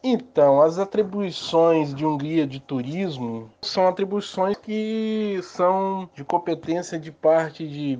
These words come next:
preparação pra grupo ou pessoas que estejam viajando,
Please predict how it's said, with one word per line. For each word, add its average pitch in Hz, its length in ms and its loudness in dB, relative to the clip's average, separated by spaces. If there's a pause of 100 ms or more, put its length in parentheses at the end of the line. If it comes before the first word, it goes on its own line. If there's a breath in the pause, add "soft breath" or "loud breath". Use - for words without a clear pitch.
(140)
preparação 151 1000 2
pra 127 240 -4
grupo 180 680 -2
ou 131 420 -2
pessoas 147 800 -6
que - 140 -18
estejam 127 200 -16
viajando, 120 760 -8